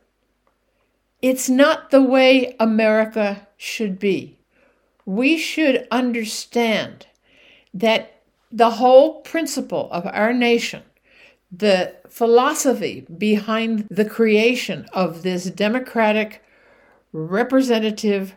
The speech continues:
republic, is based on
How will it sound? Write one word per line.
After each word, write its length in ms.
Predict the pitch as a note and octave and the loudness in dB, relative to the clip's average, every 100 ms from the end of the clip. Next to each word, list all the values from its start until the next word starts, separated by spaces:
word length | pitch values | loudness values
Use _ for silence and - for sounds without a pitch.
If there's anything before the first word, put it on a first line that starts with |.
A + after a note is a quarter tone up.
| _ | _
republic, 760 | G3+ G3 G3 A3+ F#3+ D3 A2+ - _ _ _ _ _ _ _ _ _ - _ | -8 -6 -4 -2 -2 -2 -10 -18 _ _ _ _ _ _ _ _ _ -20 _
is 220 | A#3 A3+ | 0 2
based 680 | G3 F#3+ A#3 C4 F4 - - - - | -2 2 4 4 2 -4 -8 -10 -4
on 460 | G#3+ A#3 G#3 E3+ | 0 2 0 -4